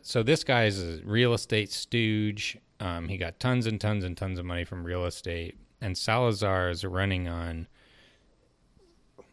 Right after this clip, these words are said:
you know, basically a I think her m-, main t-, tenets of her platform, you know, she's saying rent control, bring back social housing, um,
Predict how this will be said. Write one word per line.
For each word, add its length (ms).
you 100
know, 160
basically 460
a 80
I 60
think 160
her 100
m-, 520
main 320
t-, 140
tenets 340
of 80
her 80
platform, 880
you 100
know, 120
she's 240
saying 240
rent 300
control, 840
bring 240
back 280
social 480
housing, 840
um, 580